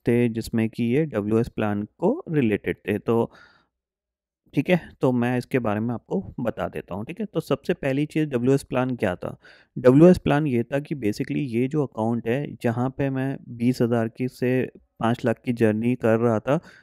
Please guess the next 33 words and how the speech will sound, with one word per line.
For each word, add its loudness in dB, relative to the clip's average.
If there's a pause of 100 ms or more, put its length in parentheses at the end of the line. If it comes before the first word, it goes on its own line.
(260)
because 2 (140)
अपने -2
फीडबैक, -2
मतलब -2
अपनी -4
अंडरस्टैंडिंग -2
के -4
लिए, -2
तो -4
मैंने -2
ये 2
बोला 0
था -8
कि -8
इस 0
जर्नी 2
में -2
आप -6
पार्टिसिपेट -4
कर 0
सकते -6
हो। -2 (400)
ये 4
जो 4
कोड 2
है 2
पीवाई 0
वन 0
वन 0
एट 0
कोड 0
जो 0
है -2